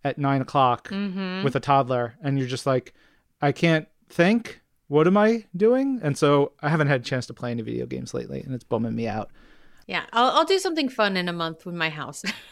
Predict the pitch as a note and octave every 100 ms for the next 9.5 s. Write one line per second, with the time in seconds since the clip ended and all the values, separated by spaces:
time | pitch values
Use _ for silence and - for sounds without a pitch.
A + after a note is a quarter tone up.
0 | - - - _ - - - A3+ - A3+
1 | - - - - - F#3+ - E3+ C3+ G2
2 | - - - - C#3 - F3 F#3+ A#3 B3
3 | B3 A#3 - - _ - - E3+ E3 -
4 | F#3 G3 A#3 A#3+ A#3 G#3 F3+ E3+ E3 D#3+
5 | D3 D#3 D3+ C3+ - - - - - D#3+
6 | B3+ G#3+ - G3+ F#3 D3+ C3 G#2+ - -
7 | _ _ - - B2+ B2 A#2 A#2 A2 -
8 | C3+ C3 - B2 A2+ A#2+ C#3+ C3+ C#3 D#3+
9 | G3 D3+ C3 A#2+ A2+